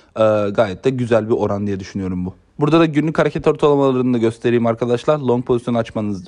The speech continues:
şu yönden de tehlikeli çünkü iki yüz günlük hareket ortalamasına gelmek üzereyiz. Burayı kırabileceğimizden emin değilim arkadaşlar. Dolayısıyla grafiği sürekli takip etmenizde fayda var. Bu arada bu Ethereum videosu olduğu için arkadaşlar çok güzel bir trade önerim de var.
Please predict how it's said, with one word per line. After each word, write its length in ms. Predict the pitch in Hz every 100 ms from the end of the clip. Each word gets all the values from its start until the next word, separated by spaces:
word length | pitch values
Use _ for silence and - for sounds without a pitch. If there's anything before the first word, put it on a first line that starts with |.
| -
şu 160 | -
yönden 340 | 135 127 123 120
de 80 | 117
tehlikeli 440 | 120 113 117 127
çünkü 260 | 127 117 139
iki 320 | - 101 -
yüz 120 | 104
günlük 280 | 92 117 139
hareket 300 | 113 101 120
ortalamasına 640 | 107 98 92 92 - 151
gelmek 440 | 139 117 98 98 90
üzereyiz. 340 | 95 101 185 - - - -
Burayı 240 | 139 135
kırabileceğimizden 800 | 135 139 127 113 117 110 117 165 -
emin 280 | 113 131
değilim 260 | 123 107 107
arkadaşlar. 540 | 107 110 107 113 127
Dolayısıyla 540 | 117 107 104 - 110 139 - - -
grafiği 340 | 117 110 110
sürekli 300 | - 117 -
takip 300 | - 110 -
etmenizde 460 | 107 - 104 117 175
fayda 400 | - 110 98 104
var. 160 | 151
Bu 100 | 160
arada 240 | 170 151 147
bu 120 | 127
Ethereum 380 | 120 135 127 127
videosu 340 | 123 123 127
olduğu 160 | 120 123
için 180 | -
arkadaşlar 540 | 127 117 120 117 - 120
çok 220 | 131 120
güzel 240 | 117 113
bir 120 | 120 123
trade 260 | 113 110
önerim 320 | 107 110 110
de 80 | 98
var. 140 | 107